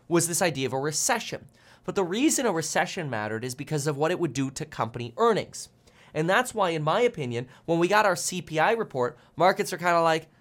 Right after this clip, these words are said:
"Whatever, man, like, even though it's hot, we don't care.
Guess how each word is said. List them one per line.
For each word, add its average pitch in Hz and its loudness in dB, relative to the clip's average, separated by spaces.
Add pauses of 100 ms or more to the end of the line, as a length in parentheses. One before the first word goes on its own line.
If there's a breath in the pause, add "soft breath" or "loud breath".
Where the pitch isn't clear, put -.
(240 soft breath)
"Whatever, 175 6
man, 160 4
like, 147 2
even 190 -2
though 190 6
it's 165 -2
hot, 180 2
we 165 -4
don't 151 -2
care. 180 0